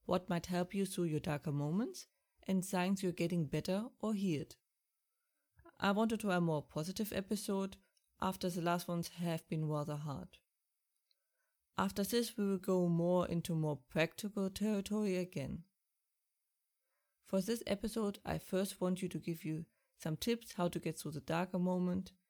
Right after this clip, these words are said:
and what ways you can see you're getting better. The last episode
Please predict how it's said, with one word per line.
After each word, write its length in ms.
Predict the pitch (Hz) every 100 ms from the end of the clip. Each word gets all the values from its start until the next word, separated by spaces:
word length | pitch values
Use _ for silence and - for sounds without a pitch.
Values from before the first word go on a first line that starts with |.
| _ _ _ _ -
and 320 | 180 175 170 -
what 240 | 196 190
ways 220 | 190 190
you 80 | 160
can 180 | 160 165
see 140 | 165
you're 180 | 165 156
getting 300 | - 151 151
better. 360 | 143 139 - 175 - _ _ _ _ _ _ _ _ _ _ _ _ _ _ _ _ _ -
The 80 | 185
last 300 | 165 165 175
episode 460 | 196 202 202 196